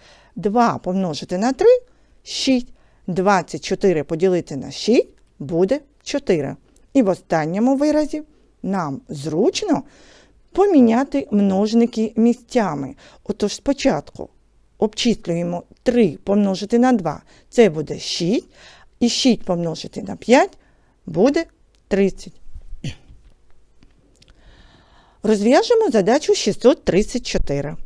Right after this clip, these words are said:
Потяг вийшов зі станції відправлення о чотирнадцятій годині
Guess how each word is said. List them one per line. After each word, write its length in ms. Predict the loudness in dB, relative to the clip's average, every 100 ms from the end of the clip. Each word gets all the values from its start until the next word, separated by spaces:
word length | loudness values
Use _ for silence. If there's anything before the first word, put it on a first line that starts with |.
| -16 _ _ _ _
Потяг 600 | 2 8 8 6 -4 -4 _
вийшов 600 | -4 2 2 2 -2 -6
зі 160 | -4 -4
станції 640 | 0 -2 0 -4 -8 -6
відправлення 720 | -4 -4 0 2 2 -2 -6 -12 _ 0
о 100 | 0
чотирнадцятій 960 | 0 -2 0 2 -2 -4 -8 -6 -4
годині 580 | -2 -2 0 0 -2 -12